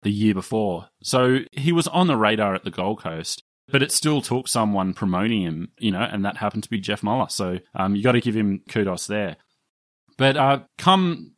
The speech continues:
February twenty-eight, it was over for good. So the A R L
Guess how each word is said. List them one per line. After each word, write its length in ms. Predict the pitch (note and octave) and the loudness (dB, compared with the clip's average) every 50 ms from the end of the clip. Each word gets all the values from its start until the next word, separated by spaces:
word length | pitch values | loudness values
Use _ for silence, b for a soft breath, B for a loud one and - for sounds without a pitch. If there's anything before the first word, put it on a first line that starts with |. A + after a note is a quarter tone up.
| _ | _
February 500 | - - C#3+ C3 C3 C3+ B2+ B2 B2 A#2+ | -2 0 0 2 4 4 4 4 4 2
twenty-eight, 580 | A#2 - - A2+ A2 A2 G#2+ G2 G2 G2+ G2+ - _ - | 0 0 0 0 2 2 2 2 2 2 0 -2 _ -4
it 160 | A2+ A2+ A#2 | -2 -2 0
was 220 | A2 G#2+ F#2+ - - | 0 0 0 -2 0
over 440 | G#2 G2+ G#2+ G#2+ G2 G2+ F#2+ F#2 F2+ - _ | 0 2 2 2 2 2 0 -2 -2 -6 _
for 160 | - - - | -10 -6 -6
good. 380 | G#2 F2 - F#2+ F2 E2 D#2+ D#2+ - | -4 -2 0 -2 -2 -2 -6 -10 -8
So 440 | - - - F#2+ F#2+ F#2+ F#2+ G2 F#2+ - _ _ | -6 -2 -2 -2 -2 0 -2 -4 -4 -6 _ _
the 140 | A#2 A#2+ B2 | -4 0 2
A 80 | B2 B2+ | 2 4
R 180 | C3 A#2+ A#2 A2 | 4 2 2 2
L 300 | G#2+ G#2 G2+ F#2+ F#2+ | 2 0 -2 -4 -8